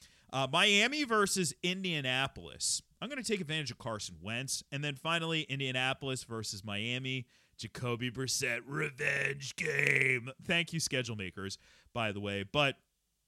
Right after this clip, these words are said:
I, I'm still buying in that there's, there's opportunity there for that Colts defense to get after, uh, Jacoby Brissett. So there you go. Cincinnati, Tennessee, Miami,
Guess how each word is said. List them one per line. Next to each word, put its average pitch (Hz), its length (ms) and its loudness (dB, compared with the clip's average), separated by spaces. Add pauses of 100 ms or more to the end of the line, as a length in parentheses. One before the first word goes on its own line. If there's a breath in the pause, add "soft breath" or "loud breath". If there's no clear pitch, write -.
(420)
I, 143 140 4 (100)
I'm 156 160 2
still 185 300 4
buying 151 440 6
in 131 200 0
that 117 140 -4
there's, 113 320 -2
there's 117 200 -4
opportunity 95 600 -6
there 90 180 -8
for - 120 -20
that 85 180 -10
Colts 85 280 -12
defense 85 500 -10
to - 60 -18
get 85 140 -10
after, 82 380 -10 (480 loud breath)
uh, 90 140 -4
Jacoby 147 360 -4
Brissett. 202 400 -4
So - 120 -6
there 127 140 -2
you 143 100 -2
go. 143 280 0
Cincinnati, 147 560 -2
Tennessee, 143 640 -4
Miami, 139 600 -4